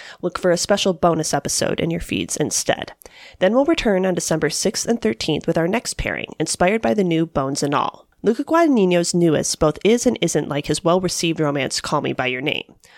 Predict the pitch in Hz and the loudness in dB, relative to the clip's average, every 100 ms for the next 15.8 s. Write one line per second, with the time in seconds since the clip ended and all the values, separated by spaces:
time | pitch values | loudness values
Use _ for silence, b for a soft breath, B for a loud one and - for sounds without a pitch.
0 | B B - 165 175 240 262 220 - 180 | B B -2 0 0 2 2 2 -2 -4
1 | 170 165 - - 180 165 151 147 - - | 0 0 -2 0 0 0 -2 -4 -2 0
2 | 196 - - - 160 147 - - 190 190 | 0 0 -4 -6 -4 -4 -4 0 0 2
3 | 185 - 175 190 180 175 175 - - - | 0 0 2 2 0 -2 -2 -2 -2 -2
4 | - - 151 139 - 185 180 185 - 180 | -2 0 0 -2 -2 -2 0 0 0 0
5 | 180 139 160 - 143 151 156 196 214 190 | 0 -2 -2 -2 -2 0 0 2 2 2
6 | 185 170 - 170 170 160 160 170 151 170 | 2 -2 -2 0 0 0 -2 -2 0 0
7 | 196 220 208 214 214 185 175 - 160 151 | 2 2 2 2 0 0 0 0 -2 -4
8 | - 165 151 156 - - 196 - 170 160 | -2 0 0 0 -2 -2 -2 -4 -2 -2
9 | 151 143 - 156 - - 156 160 - - | -2 -4 -4 -6 -6 -4 -2 -2 -4 -6
10 | - B B B B B - 170 185 - | -6 B B B B B -2 0 0 0
11 | 202 185 - 180 - 247 - 233 208 156 | 2 2 2 -2 0 2 2 2 2 -2
12 | - 226 - 233 208 175 175 175 170 214 | 0 -2 -2 -2 0 2 2 0 0 0
13 | 196 156 - - - - 170 165 160 156 | 2 0 -2 -4 -4 -4 -2 0 0 0
14 | 226 - 233 - 156 160 185 165 117 - | 0 0 0 0 -2 -2 -4 -2 -4 -4
15 | 156 - 247 202 135 - - | -6 -2 0 0 -2 -4 -6